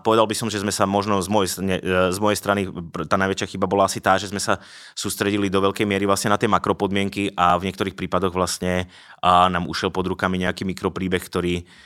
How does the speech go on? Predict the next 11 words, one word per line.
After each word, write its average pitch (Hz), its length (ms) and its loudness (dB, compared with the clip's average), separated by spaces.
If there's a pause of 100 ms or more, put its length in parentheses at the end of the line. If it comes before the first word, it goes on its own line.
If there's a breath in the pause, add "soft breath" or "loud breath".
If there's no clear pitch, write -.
(240 loud breath)
a, 90 160 2
na 87 80 0
ktorý 92 160 -4
sa 90 160 -6
dalo 90 240 4
re-, 80 80 -2
zareagovať 95 480 2
skôr. 113 240 2
Takže, 117 400 0 (320 loud breath)
a, 110 480 8
to, - 240 0